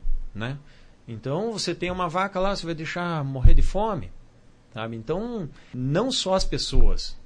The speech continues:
todo o complexo de uma cidade que está ao redor de um, de um rio que está afetado, com pontes, com acesso. O acesso que pra gente ir lá era só por estrada de chão, doze quilômetros, nós levava de duas horas, duas horas e meia pra fazer esse trecho,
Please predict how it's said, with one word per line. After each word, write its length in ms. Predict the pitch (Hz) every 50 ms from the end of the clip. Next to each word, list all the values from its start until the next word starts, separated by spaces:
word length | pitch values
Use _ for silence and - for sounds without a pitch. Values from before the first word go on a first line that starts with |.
| - _ -
todo 320 | - 185 196 233 277 226 247
o 60 | 226
complexo 640 | - 190 170 135 - 139 143 156 160 156 - - 135
de 100 | 120 131
uma 140 | 123 123
cidade 560 | 120 - - 131 123 117 117 127 143 160 170 175
que 160 | - - 135
está 400 | 127 - - - 131 131 131 131
ao 80 | 123
redor 380 | 113 127 127 123 123 117 117 117
de 60 | 117
um, 200 | 117 117 120 120 117 - - - -
de 80 | - 147
um 100 | 160 170
rio 360 | 160 160 180 196 226 254 262 - - - - -
que 100 | - 240
está 180 | - - 226
afetado, 540 | 208 - - - - - 175 - - - - - - - - - - - -
com 180 | - - 117 113
pontes, 640 | 95 - - 135 147 180 202 214 208 - 110 -
com 400 | - - 110 104 104 101 101 101 104 104
acesso. 840 | 101 98 - - - 135 151 175 202 190 - - 143 123 113 107 - - - - - - - -
O 80 | 107
acesso 400 | 110 - - - 139 135 135 -
que 60 | -
pra 180 | 131 - - 127
gente 320 | 113 127 131 131 127 123
ir 60 | 120 117
lá 220 | 120 120 123 131
era 180 | 127 117 113 104
só 220 | - - 143 139
por 120 | - 127
estrada 300 | 120 - - 117 113 104
de 40 | 98
chão, 420 | 92 - - 143 170 190 208 196 - - - - - -
doze 300 | - 127 151 175 165 143
quilômetros, 480 | 143 - 120 110 117 131 151 170 160 143
nós 100 | 139 127
levava 320 | 123 123 117 127 135 135
de 120 | 120 120 113
duas 300 | 113 135 143 143 113 113
horas, 260 | 123 135 139 139 123
duas 220 | 123 127 127 110
horas 200 | 127 131 127 127
e 40 | 120
meia 260 | 113 117 127 135 131
pra 120 | - - -
fazer 280 | - 117 113 101 120
esse 140 | 123 - -
trecho, 480 | - - 127 147 175 185 - - -